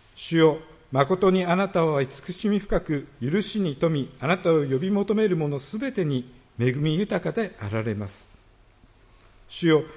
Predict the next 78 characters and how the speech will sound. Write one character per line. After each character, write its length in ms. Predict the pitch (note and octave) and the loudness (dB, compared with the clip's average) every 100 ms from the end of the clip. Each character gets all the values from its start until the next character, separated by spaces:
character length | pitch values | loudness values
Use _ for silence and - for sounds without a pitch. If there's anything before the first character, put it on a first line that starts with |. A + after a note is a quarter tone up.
| - - | -20 -6
私 340 | B2 F#3 - | -2 0 2
の 140 | F#3+ F#3+ | 2 4
祈 260 | F3+ G3+ | 4 2
り 60 | G3+ | 2
に 80 | E3+ | 2
耳 260 | D3 F#3 | 2 2
を 120 | G#3+ E3+ | 2 0
傾 380 | D3 F3 F#3+ | 0 0 0
け、 360 | F#3 D#3 - - | 2 -2 -2 -10
私 320 | C3+ G3+ F#3+ | -2 0 2
の 160 | G#3+ G#3 | 2 2
願 260 | F#3 G3+ G3+ | 2 2 2
い 40 | |
の 120 | G3 | 0
声 280 | F#3 A3 F#3 | 2 4 4
を 80 | C#3 | 2
心 340 | - A3 A3+ | 0 0 2
に 80 | D#3+ | 0
留 160 | - C3 | 0 -2
め 100 | F#3+ | 0
て 120 | F#3+ | 0
く 100 | F3+ | 0
だ 80 | D#3+ | -4
さ 200 | - C#3+ | -2 -4
い。 80 | - - - - _ _ | -4 -14 -20 -20 _ _
苦 120 | - | 0
難 240 | E3+ E3 D#3 | 4 4 2
の 120 | D3+ | 0
日 120 | F#3+ | 0
に 160 | F3+ E3 | 0 2
私 400 | D3 G3 - G3+ | 0 0 -2 2
は 200 | F#3+ D#3 | 2 2
あ 40 | |
な 120 | F#3+ | -2
た 100 | G#3+ | 0
を 60 | F3+ | 0
呼 240 | C#3+ B2 | 2 0
び 100 | C3 | 2
求 240 | F3+ F3+ F3 | 0 0 0
め 140 | E3+ | 0
ま 120 | D#3+ | 0
す。 160 | D#3+ - - - _ - _ | -4 -8 -20 -20 _ -20 _
あ 60 | D3+ | -2
な 100 | F3+ | 0
た 140 | F#3+ | 4
が 100 | E3 | 4
私 320 | D3+ D3+ F3+ F#3+ | 4 2 0 -2
に 140 | F3+ | -4
答 260 | - A3+ A3+ | -2 0 0
え 80 | |
て 100 | G#3+ | -2
く 120 | C#3 - | -6 -6
だ 80 | |
さ 160 | C#3 E3+ | -2 -2
る 80 | D3+ | -2
か 100 | A#2+ | -4
ら 100 | G#2 | -8
で 140 | G2+ | -10
す。 180 | - - _ - _ _ - _ _ _ _ _ | -14 -18 _ -20 _ _ -20 _ _ _ _ _
主 260 | - D#3 | -6 2
よ、 200 | D#3 D3 C#3 - - - | 4 4 0 -16 -20 -18
神 220 | - C3+ G#3 | -2 2 4
々 220 | G3 F3+ | 4 2
の 140 | E3+ | 2
う 60 | D#3+ | 0
ち 140 | E3 | 0
で 140 | E3 D#3 | 0 0
あ 80 | |
な 100 | F3 | -2
た 140 | A#3 F3+ | 0 0
に 120 | D3+ | 0
並 200 | C3+ F#3+ | 0 0
ぶ 100 | G3 | 2
も 140 | F#3 | 2
の 180 | G3 G3+ | 2 2
は 80 | D#3 | 2
な 160 | C3+ D3 | 0 -2
く、 240 | C3+ C3 | -6 -8